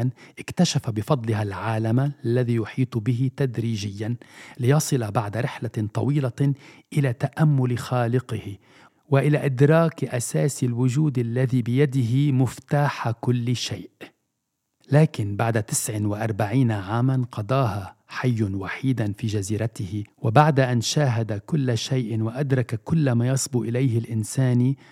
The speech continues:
تقع حادثة غير منتظرة، حيث يصل إلى الجزيرة رجل قادم من جزيرة مجاورة،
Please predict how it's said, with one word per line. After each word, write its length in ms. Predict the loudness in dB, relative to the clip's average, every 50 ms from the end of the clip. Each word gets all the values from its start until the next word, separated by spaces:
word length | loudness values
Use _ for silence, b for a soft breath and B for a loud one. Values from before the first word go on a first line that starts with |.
| B B B
تقع 360 | -4 -2 -2 0 -2 -2 -2 -2
حادثة 760 | -4 -4 -4 -2 0 0 0 0 0 0 -2 0 0 2
غير 440 | 2 2 2 2 0 0 2 2 2
منتظرة، 800 | 2 2 0 0 -2 -2 0 2 2 2 2 0 -2 -6 -12 -12 -14 -18 _ _ _ _ _ _ _ _ _ _ _ b b b b b b b b b b b
حيث 420 | -6 0 4 4 4 4 4 0
يصل 420 | 0 0 0 0 0 -2 0 0 0
إلى 260 | 0 -2 -2 -2 -4
الجزيرة 500 | -2 -2 -2 -2 0 0 0 0 0 -2 -2
رجل 460 | -2 -2 -2 0 0 -2 0 0 -2 -2 -4
قادم 480 | -4 -2 -2 -2 0 0 0 0 0 0
من 100 | 0 -2
جزيرة 440 | -2 -4 -4 -2 -2 -2 -2 -2 -2 -2
مجاورة، 640 | -2 -2 -2 -2 -2 -2 -2 -2 -2 -4 -4 -4 -6